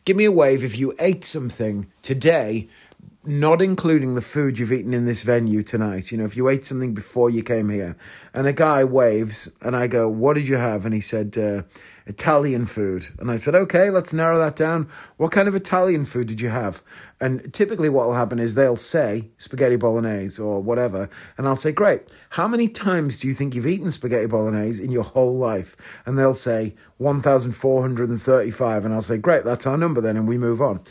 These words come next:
But this guy said, when I said, "What did you have that was Italian?" he said, "I don't know." <laughs> And I said, "How can you not know what Italian food you had?" And his girlfriend said, "Well, he's Italian."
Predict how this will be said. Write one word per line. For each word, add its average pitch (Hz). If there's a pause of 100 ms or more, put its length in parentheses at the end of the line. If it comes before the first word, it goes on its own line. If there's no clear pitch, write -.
(320)
But 190
this 208
guy 156
said, 127 (160)
when 131
I 123
said, 123
"What 135
did 135
you 123
have 123
that 113
was 107
Italian?" 113
he 107
said, 113
"I 117
don't 113
know." 95 (760)
<laughs> 185 (580)
And 156
I 170
said, 156 (220)
"How 202
can 233
you 226
not 214
know 185
what 175
Italian 185
food 131
you 120
had?" 110 (380)
And 151
his 151
girlfriend 185
said, 127
"Well, 147
he's 160
Italian." 143